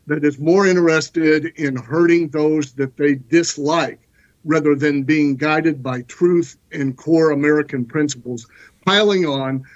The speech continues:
failing to engage in any critical analysis of what is happening in this country, and thereby putting us in great jeopardy going forward. We, un-, unfortunately, maybe America is getting what it wants.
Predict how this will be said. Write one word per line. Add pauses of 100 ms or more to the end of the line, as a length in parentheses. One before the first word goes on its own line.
(120)
failing
to
engage
in
any
critical
analysis
of
what
is
happening
in
this
country, (420)
and
thereby
putting
us
in
great
jeopardy
going
forward. (480)
We, (240)
un-,
unfortunately, (240)
maybe
America
is
getting
what
it
wants.